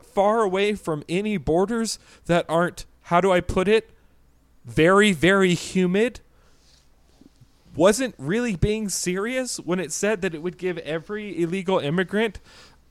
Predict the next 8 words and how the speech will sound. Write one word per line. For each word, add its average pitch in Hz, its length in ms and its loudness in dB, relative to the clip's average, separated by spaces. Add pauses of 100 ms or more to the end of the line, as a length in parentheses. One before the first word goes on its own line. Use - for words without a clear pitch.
(140)
a 135 300 0 (320)
free 202 500 -2
job 175 680 2 (320)
and 160 380 0
a 143 80 -4
place 196 400 0
to 185 140 -2
live 175 480 0